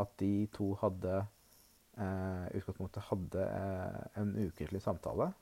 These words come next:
Så tenkte vi bare, "OK, vi tar det opp." Så bare lager vi podcast av det.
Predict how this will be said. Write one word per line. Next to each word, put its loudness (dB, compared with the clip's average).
Så -2
tenkte 0
vi -2
bare, 4
"OK, -4
vi -2
tar 4
det 4
opp." -18
Så 8
bare 6
lager 6
vi -6
podcast -2
av 4
det. 0